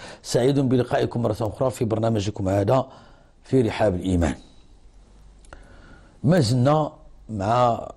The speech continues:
السيرة العطرة ديال سيدنا محمد صلى الله عليه وسلم، وحنا كنحتفلوا بالمولد النبوي الشريف.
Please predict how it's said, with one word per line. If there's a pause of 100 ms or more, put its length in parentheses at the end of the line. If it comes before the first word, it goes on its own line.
السيرة
العطرة
ديال
سيدنا
محمد
صلى
الله
عليه
وسلم، (2750)
وحنا
كنحتفلوا
بالمولد
النبوي
الشريف.